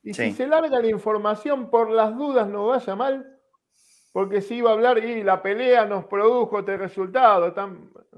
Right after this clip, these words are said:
Speaker 1: ¿no? Esa pata no
Speaker 2: Sí.
Speaker 1: la miramos, ¿no?
Speaker 2: Yo
Speaker 1: Sí,
Speaker 2: creo
Speaker 1: ¿no?
Speaker 2: que la secuencia fue pri-, primero lo contó la tele, algo así, nosotros
Speaker 1: Claro.
Speaker 2: no, no, no nos
Speaker 1: Claro,
Speaker 2: enteramos
Speaker 1: no,
Speaker 2: de
Speaker 1: no.
Speaker 2: nada, obviamente.
Speaker 1: Pero te das
Speaker 2: Sí,
Speaker 1: cuenta
Speaker 2: sí.
Speaker 1: a lo que voy.
Speaker 2: Sí.
Speaker 1: ¿Eh?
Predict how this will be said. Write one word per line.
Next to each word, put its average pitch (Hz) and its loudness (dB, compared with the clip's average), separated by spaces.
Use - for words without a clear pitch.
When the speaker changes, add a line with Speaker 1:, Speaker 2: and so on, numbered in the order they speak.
Speaker 1:
¿no? 269 -12
Esa 185 -6
pata 240 -4
no 202 -6
Speaker 2:
Sí. 196 -2
Speaker 1:
la 185 0
miramos, 180 -6
¿no? 233 -12
Speaker 2:
Yo - 0
Speaker 1:
Sí, - 0
Speaker 2:
creo 202 4
Speaker 1:
¿no? - 0
Speaker 2:
que 180 4
la 165 6
secuencia 185 2
fue 160 2
pri-, 147 0
primero 139 -2
lo 135 2
contó 123 0
la 123 4
tele, 175 0
algo 110 -2
así, 139 -2
nosotros 123 -2
Speaker 1:
Claro. 104 -4
Speaker 2:
no, 98 -4
no, - -18
no 107 -6
nos 110 -4
Speaker 1:
Claro, 101 -6
Speaker 2:
enteramos 107 0
Speaker 1:
no, 101 -2
Speaker 2:
de 101 -4
Speaker 1:
no. 110 -2
Speaker 2:
nada, 107 2
obviamente. 107 -2
Speaker 1:
Pero 151 -4
te 170 -10
das 190 0
Speaker 2:
Sí, 196 -8
Speaker 1:
cuenta 226 -4
Speaker 2:
sí. 190 2
Speaker 1:
a 180 2
lo 185 -2
que 185 -6
voy. 196 0
Speaker 2:
Sí. - -8
Speaker 1:
¿Eh? 185 -6